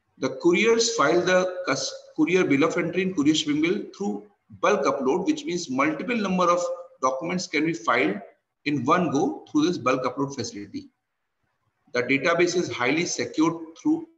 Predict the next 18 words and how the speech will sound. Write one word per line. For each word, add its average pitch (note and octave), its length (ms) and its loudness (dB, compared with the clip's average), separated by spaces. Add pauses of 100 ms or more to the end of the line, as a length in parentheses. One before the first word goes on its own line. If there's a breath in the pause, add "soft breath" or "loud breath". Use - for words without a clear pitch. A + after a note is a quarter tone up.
(540)
audit C3 360 -2
vault B2+ 240 2
technology. A#2 580 -6 (520)
This F3 140 -2
completely G#3+ 800 -4
online F#3+ 520 0
and E3+ 180 -6
paperless E3 520 -4
application D3 640 -6 (220)
allows C#3 500 2
upload C#3+ 320 -2
of C#3+ 200 -2
invoice, B2 680 0 (720)
price A#2 360 0
list, D3 420 -2 (1080)
customs E3+ 460 -4
clearance C#3 400 0
documents, D#3 840 -2